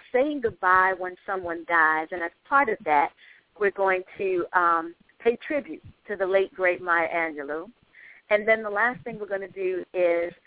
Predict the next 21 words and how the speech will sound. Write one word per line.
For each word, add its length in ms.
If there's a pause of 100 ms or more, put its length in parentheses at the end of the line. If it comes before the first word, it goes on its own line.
(200)
leave 320
folks 260
with 180
some 220 (160)
tips 240 (380)
for 80
closing 440
the 100
door 420
on 180
your 140
past. 420 (460)
So 460
let 180
me 100
get 140
us 160
started 280
by 120
talking 380
about 260